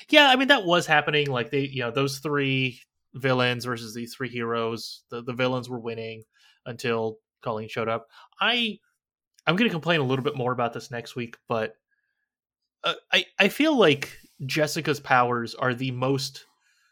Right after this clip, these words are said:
um, underutilized, but also the most, um,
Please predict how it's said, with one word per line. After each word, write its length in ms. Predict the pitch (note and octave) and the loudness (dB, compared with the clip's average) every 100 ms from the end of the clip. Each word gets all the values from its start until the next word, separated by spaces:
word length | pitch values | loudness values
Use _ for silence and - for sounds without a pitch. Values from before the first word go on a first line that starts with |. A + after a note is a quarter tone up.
| _ _ - | _ _ -8
um, 380 | B2+ A2+ G#2+ G#2+ _ _ _ _ _ _ _ _ _ D3+ | -4 -4 -6 -14 _ _ _ _ _ _ _ _ _ 0
underutilized, 920 | E3+ F#3+ D3+ F#3+ G#3 G#3 A3 A3 - _ - | 0 0 -2 2 4 4 2 -2 -8 _ -6
but 100 | E3 | -4
also 460 | C#3 D#3 - F#3 F3+ | 0 -2 0 -2 -4
the 260 | E3 D3 | -6 -6
most, 580 | D3 C#3+ D3 C#3+ - - | -2 -2 -2 -6 -12 -8
um, 520 | C#3 B2+ B2 A2+ A2 | -2 0 -2 -4 -10